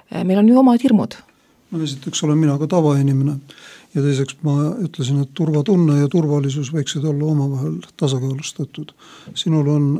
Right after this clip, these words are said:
Speaker 2: ennatlikud ja põhjendamata hirmud, sest nii palju, kui näitavad kriminoloogilised uurimused, sooritavad need inimesed, kes on kandnud pikaajalise karistuse ükskord oma elus ära vä-, palju vähem korduvaid kuritegusid kui need,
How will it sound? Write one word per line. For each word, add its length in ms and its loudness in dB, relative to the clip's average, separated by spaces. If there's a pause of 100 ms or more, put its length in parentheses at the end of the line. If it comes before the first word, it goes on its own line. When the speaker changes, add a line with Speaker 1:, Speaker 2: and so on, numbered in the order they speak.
(420)
Speaker 2:
ennatlikud 720 0 (200)
ja 140 0
põhjendamata 720 0
hirmud, 420 0 (380)
sest 280 -6
nii 120 2
palju, 200 0
kui 120 2
näitavad 400 -2
kriminoloogilised 800 2
uurimused, 680 -2 (440)
sooritavad 600 0
need 200 2
inimesed, 360 -2
kes 200 -4
on 120 0
kandnud 360 0
pikaajalise 520 -2
karistuse 640 -2
ükskord 380 -6
oma 200 0
elus 240 -2 (480)
ära 200 2 (120)
vä-, 320 2
palju 300 4
vähem 340 2 (200)
korduvaid 480 0
kuritegusid 640 -2
kui 120 0
need, 240 0